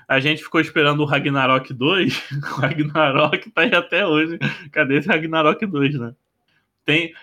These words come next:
tem, tem os jogos que eles falam, "Ah, vai ser o, vai ser o dois", é tipo o Ragnarok repaginado. Mas nunca consegue bater o primeiro, aí esse jo-, esse jogo flopa.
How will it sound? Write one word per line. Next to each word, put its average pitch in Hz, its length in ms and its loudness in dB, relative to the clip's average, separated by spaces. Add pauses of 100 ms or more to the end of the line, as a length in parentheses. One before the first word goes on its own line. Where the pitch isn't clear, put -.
(140)
tem, 302 280 2
tem 202 180 2
os 208 100 2
jogos 170 320 4
que - 120 -2
eles 190 100 -2
falam, 139 300 4
"Ah, 160 240 6
vai 123 280 2
ser 165 140 -2
o, 190 240 0 (140)
vai 127 120 4
ser 143 140 -2
o 185 80 2
dois", 139 460 2
é 107 100 0
tipo - 240 -10
o 135 60 -2
Ragnarok 127 480 0
repaginado. 143 640 -2 (260)
Mas 139 220 0
nunca 160 320 -2
consegue 180 340 -2
bater 165 220 0
o 160 100 0
primeiro, 156 580 0
aí 147 180 0
esse 143 180 -2
jo-, 143 220 -4
esse 131 200 -4
jogo 135 240 0
flopa. 131 560 -2